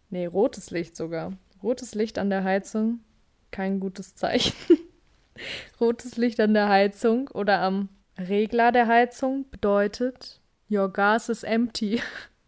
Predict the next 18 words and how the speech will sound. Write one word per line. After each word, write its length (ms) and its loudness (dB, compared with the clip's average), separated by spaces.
<laughs> 600 -20
Gas 320 0
ist 160 -6
uppe. 420 4
Ja, 380 2
und 140 2
wir 100 -2
wollten 220 2
es 60 -4
erst 200 -2
nicht 160 -2
ganz 240 0
wahrhaben. 680 0
Und 580 2
das 580 0
Ding 220 4
war, 200 6
dass 520 2